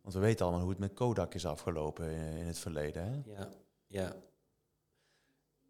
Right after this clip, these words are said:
Speaker 2: Het voordeel van ons is dat wij ons niet op één product of dienst hoeven te richten.
Speaker 1: Mhm.
Speaker 2: Eh,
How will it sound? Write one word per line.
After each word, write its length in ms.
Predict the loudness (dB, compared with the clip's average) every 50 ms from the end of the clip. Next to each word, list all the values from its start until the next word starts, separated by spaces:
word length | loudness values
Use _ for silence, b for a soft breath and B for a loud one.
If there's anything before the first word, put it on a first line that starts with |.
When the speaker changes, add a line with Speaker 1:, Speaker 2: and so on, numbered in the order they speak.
| _ _ _ _ _ _ _ _ _
Speaker 2:
Het 140 | _ -6 -4
voordeel 440 | 0 4 6 6 8 10 10 8 8
van 160 | 8 4 4
ons 220 | 4 4 2 0 0
is 200 | 0 0 2 2
dat 140 | 0 2 4
wij 180 | 4 4 4
ons 200 | 4 4 0 2
niet 180 | 2 2 2 2
op 140 | -2 -4 -2
één 200 | 0 0 0 0
product 320 | 0 -4 -2 -2 -2 -2
of 140 | -2 -6 -2
dienst 280 | 0 2 2 2 0 -2
hoeven 220 | -4 -6 -8 -12
te 100 | -16 -18 -20
richten. 300 | -20 -20 -20 -20 -20 -20 -20 -20 _ _ _ _
Speaker 1:
Mhm. 380 | 0 2 2 2 2 2 2
Speaker 2:
Eh, 60 | 2